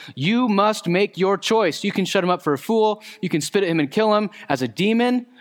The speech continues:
or you can fall at his feet and call him Lord and God. But let us not come to any patronizing nonsense about his being a good moral teacher." He has not left that option open to us. He did not intend to. Now it seems to me obvious that he was neither a lunatic nor a liar,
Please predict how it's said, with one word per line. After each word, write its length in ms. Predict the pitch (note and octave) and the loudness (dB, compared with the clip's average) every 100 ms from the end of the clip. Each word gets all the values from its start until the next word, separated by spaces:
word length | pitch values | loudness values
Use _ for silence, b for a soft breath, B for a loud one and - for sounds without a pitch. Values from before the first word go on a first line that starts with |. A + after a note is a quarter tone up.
| B B | B B
or 120 | F3 | -2
you 60 | F3 | 0
can 100 | D3+ | 0
fall 240 | G3+ G3+ | 2 2
at 60 | G3 | 0
his 100 | - | -2
feet 240 | G#3 F3+ | -2 0
and 80 | E3+ | 0
call 240 | F3 F3+ | 0 2
him 100 | E3 | 2
Lord 240 | D#3 D#3 D3+ | 2 2 2
and 200 | C#3 C#3 | 0 2
God. 340 | C#3 B2 - B B | 2 0 -4 B B
But 180 | C#3 C3+ | -4 0
let 180 | C#3+ G3 | 2 2
us 220 | F3+ - | 0 0
not 340 | D3 D#3 - | 2 2 0
come 220 | - D3 C3+ | -2 0 0
to 140 | B2+ - | -2 -2
any 220 | D#3 F#3+ | 0 0
patronizing 760 | F3+ F#3+ A3 - G3 F#3+ F3+ D#3+ | -2 -2 -2 0 0 2 2 2
nonsense 600 | C#3+ C3+ - B2 - - B B B | 2 0 -2 -2 -4 -12 B B B
about 260 | A#2+ C3 B2+ | 0 0 0
his 160 | B2 | -6
being 320 | G#2 C3+ C3+ | -2 0 2
a 80 | A2+ | 0
good 480 | F#2 A2+ B2 C3+ C3 | -2 -2 0 0 -4
moral 420 | A2+ A2 A#2 A#2 A#2 | -4 0 2 2 -2
teacher." 480 | - A#2 - E2 _ _ _ _ _ _ _ _ _ _ _ _ b b | -4 -6 -6 -12 _ _ _ _ _ _ _ _ _ _ _ _ b b
He 140 | - B2+ | -6 -2
has 160 | B2 | 0
not 240 | B2 C3 B2 | 2 0 2
left 220 | C#3 C3+ | -2 0
that 200 | C#3 C3 | 0 2
option 360 | C3+ C3 C#3+ C#3 | 0 -2 -2 -2
open 240 | F3 D#3 | 0 -4
to 160 | C3+ G#2+ | -2 -4
us. 180 | F#2+ | -4
He 140 | - A#2+ | -6 -2
did 80 | B2+ | 0
not 180 | C3 | 0
intend 320 | C3 C3+ D3 C#3+ | -2 -2 -4 -4
to. 200 | A2+ - _ b b b b | -10 -12 _ b b b b
Now 200 | A2+ B2 | 0 0
it 80 | C#3 | 0
seems 260 | - D#3+ D3 | -2 -2 -2
to 100 | D#3+ | -2
me 160 | D#3+ D3+ | 0 0
obvious 460 | D3 F#3 E3 C3 B2+ | 0 0 0 -4 -4
that 100 | A#2+ | -4
he 60 | |
was 100 | A#2+ | -2
neither 280 | C3 B2+ B2 | 0 2 2
a 40 | |
lunatic 480 | A#2 C#3+ D#3+ D#3+ D#3+ | 0 0 0 -2 -4
nor 160 | C#3 C3 | -2 0
a 60 | |
liar, 420 | B2+ A#2 A2+ A2+ | 0 0 0 -2